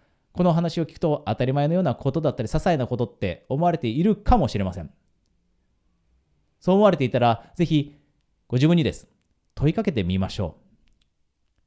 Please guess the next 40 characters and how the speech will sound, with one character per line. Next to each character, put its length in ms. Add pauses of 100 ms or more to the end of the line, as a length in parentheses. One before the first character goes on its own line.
(180)
今 460 (200)
言 100
っ 20
た 100
こ 80
と 80
っ 20
て 80
自 140
分 120
の 80
人 140
生 100
の 60
中 180
に 120
取 240
り 120
入 160
れ 60
て 100
い 120
た 120
か 120
な 100
と。 180 (120)
で、 200 (200)
も 120
し 240
取 220
り 120 (100)
入 100
れ 100
て 120
い 180
な 120
か 100
っ 80
た 100
ら、 220